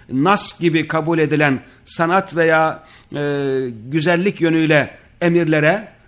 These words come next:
nereden gelirse gelsin harfiyen riayet ediyor. Hani Peygamberimiz sallallahu aleyhi ve sellem, e, "Hristiyan ve Yahudiler keler deliğine girseler siz de girmeye kalkacaksınız. İşte bu, e,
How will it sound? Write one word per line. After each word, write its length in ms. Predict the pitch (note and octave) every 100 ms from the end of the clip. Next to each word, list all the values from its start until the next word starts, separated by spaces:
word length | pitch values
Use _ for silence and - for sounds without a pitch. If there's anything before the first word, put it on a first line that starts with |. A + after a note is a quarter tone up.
| -
nereden 440 | G#3+ G3+ F3 D#3+
gelirse 360 | D#3+ D#3+ D#3+ D3
gelsin 420 | D3 C3+ F#3+ G3+
harfiyen 540 | D#3 D3 D3+ D3+ C#3
riayet 380 | C3+ B2 B2 A2
ediyor. 300 | A2 A2+ A2 - _
Hani 200 | E3+ F#3
Peygamberimiz 540 | F3+ F3+ F3 E3+ E3+
sallallahu 400 | - D#3 D#3+ D#3
aleyhi 180 | D3 D3
ve 40 | C#3+
sellem, 400 | D3 C#3+ C3+ - - _ - -
e, 60 |
"Hristiyan 680 | C#3 C#3 D3 F3 E3+ F3+ E3+
ve 80 | E3
Yahudiler 600 | E3+ D#3 D#3 D#3+ D#3+ D#3 - - -
keler 360 | F3 E3+ G3 E3+
deliğine 340 | D#3+ D#3+ D#3
girseler 560 | C#3+ D3+ - D#3+ G3+ F#3 -
siz 300 | - G#3 F3
de 80 | E3+
girmeye 460 | C#3 D#3+ D#3+ D#3
kalkacaksınız. 840 | D3 C#3 C#3 C3 C3+ - B2 G2+ - - - -
İşte 320 | - F3 D#3
bu, 320 | F3 E3+ - _
e, 40 | _